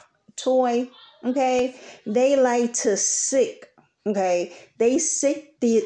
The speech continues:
this, this program, okay, on states, countries, and nations to reprimand them,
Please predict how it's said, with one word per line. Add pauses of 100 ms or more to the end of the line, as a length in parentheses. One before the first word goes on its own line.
this, (580)
this
program, (200)
okay, (320)
on
states, (440)
countries, (140)
and
nations (320)
to
reprimand
them,